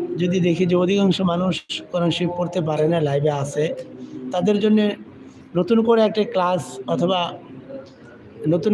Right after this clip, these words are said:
করে একটি করে ক্লাস প্রত্যেক দিন দেওয়ার অথবা সপ্তাহে তিন দিন ক্লাস দেওয়ার একটা চিন্তা ভাবনা করব। আর যারা পারেন তাদের জন্য প্রত্যেক দিন ক্লাস থাকবে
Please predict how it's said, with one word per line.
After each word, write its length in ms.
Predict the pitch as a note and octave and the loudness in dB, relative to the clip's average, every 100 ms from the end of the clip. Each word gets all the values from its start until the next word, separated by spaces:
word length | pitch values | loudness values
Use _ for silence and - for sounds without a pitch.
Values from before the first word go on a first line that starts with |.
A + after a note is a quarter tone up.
| G3+ | 2
করে 140 | G3+ G3 | 2 0
একটি 180 | - G3+ G3+ | 0 -2 0
করে 140 | G3 F#3+ | -2 -2
ক্লাস 240 | F3+ E3 - - - - - - - - | -2 -4 -6 -12 -14 -16 -20 -20 -14 -6
প্রত্যেক 340 | F#3 - F#3+ E3+ | -6 -2 -2 2
দিন 100 | F3+ E3 | 4 4
দেওয়ার 280 | E3+ F3 E3 D3+ | 4 4 2 0
অথবা 200 | E3+ E3+ - | 2 0 0
সপ্তাহে 420 | D#3+ D#3+ E3 E3 D#3 D3+ F3 F3 F3 F3 - D#3+ | -4 0 2 4 2 0 -2 0 0 0 -2 -2
তিন 120 | G#3 G#3 | 2 4
দিন 100 | G3 F#3+ | 4 2
ক্লাস 180 | F3 E3+ D#3 | 0 0 2
দেওয়ার 180 | E3+ F3 | 2 0
একটা 140 | E3 E3 F#3+ | 0 -2 0
চিন্তা 200 | F3+ F3+ | 0 2
ভাবনা 220 | E3 D3+ C#3 | 2 0 0
করব। 180 | C3 A#2+ B2+ | -2 -2 -2
আর 60 | D3+ D#3 | -2 0
যারা 180 | F3+ F#3 - - - - - - | 0 -2 -6 -12 -18 -18 -12 -2
পারেন 240 | F3+ G3+ G#3 F#3+ | 2 4 2 2
তাদের 280 | F#3+ F3+ F#3+ G3 | 0 0 2 4
জন্য 160 | G3+ G#3+ - | 4 4 0
প্রত্যেক 280 | G3+ - G#3 | -2 0 2
দিন 100 | G#3 G3 | 2 2
ক্লাস 180 | F#3 F3 - | 0 -4 -2
থাকবে 260 | E3 D#3 | 0 2